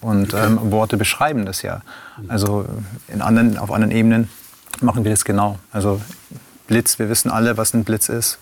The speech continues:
Speaker 1: Wir wissen, was, was, was, äh, dass im Blitz Energie ist und wir können das zuordnen. Aber wenn wir dann vom Blitz getroffen werden, was wir wahrscheinlich, glaub ich, keiner sind, dann ist es eine andere Geschichte. Aber trotzdem, ähm,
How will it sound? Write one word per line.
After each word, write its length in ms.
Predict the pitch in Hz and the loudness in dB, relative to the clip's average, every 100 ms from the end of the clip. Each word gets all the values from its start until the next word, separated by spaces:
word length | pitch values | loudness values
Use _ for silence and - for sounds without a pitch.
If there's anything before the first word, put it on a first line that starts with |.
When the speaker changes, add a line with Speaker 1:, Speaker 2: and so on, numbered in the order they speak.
| - | -2
Speaker 1:
Wir 140 | 104 | 0
wissen, 260 | 110 120 107 | 2 4 2
was, 240 | 107 - | 0 -2
was, 580 | 120 101 101 113 107 - | -2 -4 -4 -2 0 0
was, 260 | 107 - - | 0 0 0
äh, 840 | 110 107 110 104 85 80 80 80 | 0 -2 -2 -4 -4 -4 -4 -4
dass 220 | 117 104 | 0 0
im 240 | - 123 101 | 0 0 2
Blitz 220 | 127 120 | 2 2
Energie 380 | 113 110 120 131 | 2 2 4 4
ist 180 | 110 107 | 2 -2
und 100 | 101 | -2
wir 80 | 107 | 0
können 220 | 117 113 | 2 4
das 160 | 110 | 2
zuordnen. 440 | - 131 120 104 107 | 2 2 2 2 2
Aber 140 | 107 | 2
wenn 60 | 104 | 2
wir 80 | 107 | 2
dann 140 | 104 | 0
vom 160 | 92 113 | 0 0
Blitz 180 | 127 - | 0 -2
getroffen 420 | 123 113 117 131 | -2 -2 2 4
werden, 220 | 113 113 | 4 2
was 100 | 110 | 2
wir 80 | 120 | 2
wahrscheinlich, 460 | 120 135 113 117 - - - - - | 2 2 0 -4 -6 -18 -16 -14 -2
glaub 220 | 117 110 | 0 0
ich, 60 | |
keiner 320 | - 117 110 107 | 0 0 0 -2
sind, 320 | - 107 151 - - - - - | -2 2 2 0 -10 -14 -14 -2
dann 120 | 117 | 2
ist 80 | 120 | 2
es 80 | 107 | 4
eine 100 | 117 | 2
andere 320 | 117 120 110 | 4 2 0
Geschichte. 500 | 107 - 131 - 117 - - - - | -4 -2 -2 -2 -6 -6 -16 -18 -16
Aber 200 | - 113 | -2 -2
trotzdem, 600 | - 131 131 - 156 160 - | 0 -2 -2 0 2 2 0
ähm, 340 | 127 120 120 | 2 4 2